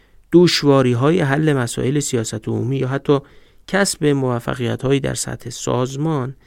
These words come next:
همین اثر کوتاه مدت نگریه. به یه بچه کلاس اول ابتدایی نمیتونید بگید:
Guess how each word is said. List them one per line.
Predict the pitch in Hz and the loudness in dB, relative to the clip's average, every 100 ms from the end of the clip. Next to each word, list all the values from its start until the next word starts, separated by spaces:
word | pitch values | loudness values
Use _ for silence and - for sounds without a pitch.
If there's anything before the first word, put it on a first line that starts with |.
| - _ | -20 _
همین | 247 262 - - | -2 -2 -2 0
اثر | 160 - 190 180 | 0 2 0 0
کوتاه | - 131 120 | 0 -2 0
مدت | 120 117 110 - | -2 -2 -6 -6
نگریه. | 127 113 117 117 - _ - _ - - _ - _ - | -10 -10 -10 -14 -20 _ -20 _ -20 -20 _ -20 _ 2
به | 247 | 4
یه | 247 | 6
بچه | 214 - 214 | 4 4 2
کلاس | 202 180 180 | 4 2 2
اول | 175 156 165 | 2 4 2
ابتدایی | 175 160 143 147 165 | 2 -2 -2 2 4
نمیتونید | 180 170 135 120 | 2 2 0 0
بگید: | 120 113 110 | -2 -2 -4